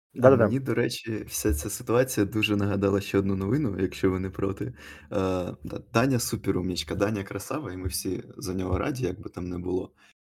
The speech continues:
Speaker 1: А як ви ставитесь до формування нової команди в Dota два? Monte Esports.
Speaker 2: Монте?
Speaker 1: Мені здається, що тепер, ну,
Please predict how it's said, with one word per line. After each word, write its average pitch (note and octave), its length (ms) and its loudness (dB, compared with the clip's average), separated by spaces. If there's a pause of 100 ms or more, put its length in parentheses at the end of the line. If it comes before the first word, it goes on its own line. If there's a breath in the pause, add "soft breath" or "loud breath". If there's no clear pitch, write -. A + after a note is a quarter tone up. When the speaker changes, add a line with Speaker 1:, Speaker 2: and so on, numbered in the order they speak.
(360)
Speaker 1:
А - 100 -2
як E3+ 200 0
ви C#3 60 4
ставитесь A2+ 520 0
до G2+ 80 -2
формування G#2+ 580 0
нової G2 340 2
команди F#2+ 680 -4
в E2+ 120 -12
Dota F2+ 300 -4
два? F2 300 -8 (100)
Monte G2 280 0
Esports. F2+ 420 0
Speaker 2:
Монте? A#2+ 420 4 (580)
Speaker 1:
Мені G#2 220 2
здається, G#2+ 380 -2
що - 160 -4
тепер, - 360 -2
ну, F#2+ 360 -2